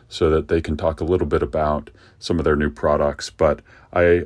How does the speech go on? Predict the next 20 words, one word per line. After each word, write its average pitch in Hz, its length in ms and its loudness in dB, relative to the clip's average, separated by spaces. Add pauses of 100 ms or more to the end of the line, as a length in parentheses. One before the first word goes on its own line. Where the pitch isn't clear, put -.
also 95 260 2
wanted 85 300 0
it 85 120 -4
to - 100 -20
be 78 160 -4
educational, 76 800 -4 (360)
first - 320 -2
and 73 80 -6
foremost. 73 600 -4
So 78 320 0 (840)
we 87 440 -2 (600)
hone 95 220 2
in 92 200 2
on 87 180 0
the 78 80 -2
state 85 240 -2
of - 60 -8
the - 40 -8
supply - 440 0
chain, 76 420 -6